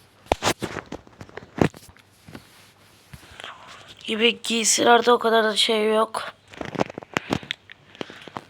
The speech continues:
Diye bunlar var. Efsaneviler ve enderler ve bir tane de sıradan var.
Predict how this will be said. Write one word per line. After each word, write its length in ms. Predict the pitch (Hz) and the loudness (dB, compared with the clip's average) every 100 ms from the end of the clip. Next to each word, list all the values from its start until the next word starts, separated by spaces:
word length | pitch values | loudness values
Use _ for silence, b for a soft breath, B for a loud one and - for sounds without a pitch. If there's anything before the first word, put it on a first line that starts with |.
| - _ - | -20 _ -12
Diye 260 | - 220 214 | -2 0 2
bunlar 300 | 220 214 196 | 4 4 6
var. 380 | 202 214 - - - _ _ B B B B B B B - - - - | 4 4 -2 -8 -18 _ _ B B B B B B B -8 -8 -8 -4
Efsaneviler 1120 | 208 208 - 226 220 220 220 226 240 - - - - _ B B B B B - - | 0 0 4 4 4 2 2 4 4 2 -8 -12 -20 _ B B B B B -12 2
ve 260 | 226 220 - _ _ _ _ _ _ _ | 4 4 0 _ _ _ _ _ _ _
enderler 640 | - 226 214 208 214 220 220 | 2 4 6 6 6 4 4
ve 180 | 220 | 0
bir 140 | 220 202 | -2 2
tane 300 | 233 214 214 | 6 6 4
de 100 | 220 | -2
sıradan 560 | - 214 214 208 196 | 0 4 6 6 2
var. 360 | 202 190 - - | -2 -6 -8 -10